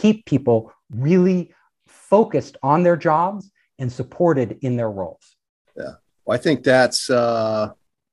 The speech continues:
Speaker 2: like you said, I mean, everyone has growing pains, right? And we all, uh, we figure things out as we go oftentimes. And I think the important piece, like you said, is to,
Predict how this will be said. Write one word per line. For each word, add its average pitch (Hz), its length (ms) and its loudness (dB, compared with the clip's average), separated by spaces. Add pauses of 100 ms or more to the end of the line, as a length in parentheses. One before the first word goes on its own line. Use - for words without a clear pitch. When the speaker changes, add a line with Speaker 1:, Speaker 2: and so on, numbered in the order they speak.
(100)
Speaker 2:
like 110 160 -6
you 120 60 -8
said, 143 260 4
I - 20 -2
mean, 113 240 -4
everyone 143 360 2
has 110 180 0
growing 110 360 2
pains, 101 380 -2
right? 101 300 0 (120)
And 95 500 -6
we 110 180 0
all, 110 400 2
uh, 95 300 0 (120)
we 110 80 -8
figure 123 260 -2
things 113 260 0
out 104 180 2
as 101 120 -2
we 98 120 -2
go 101 260 2
oftentimes. 101 720 -2
And 98 160 -2
I 95 60 -2
think 104 220 0
the 107 100 4
important 101 340 0
piece, 95 220 0
like 87 140 -4
you 87 60 -4
said, 95 220 -2
is 87 140 -4
to, - 180 0